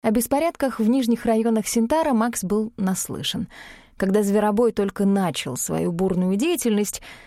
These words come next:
на каждом углу принялись шептаться о геноциде оборотней в городе. Разумные люди крутили пальцем у виска. Оборотни оборотнями,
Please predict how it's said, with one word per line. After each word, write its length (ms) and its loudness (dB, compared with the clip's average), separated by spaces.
на 120 2
каждом 340 2
углу 220 2
принялись 500 0
шептаться 680 0
о 60 2
геноциде 720 0
оборотней 680 0
в 80 -6
городе. 540 -4
Разумные 580 0
люди 520 0
крутили 480 -2
пальцем 480 -2
у 20 0
виска. 500 -2
Оборотни 460 2
оборотнями, 760 0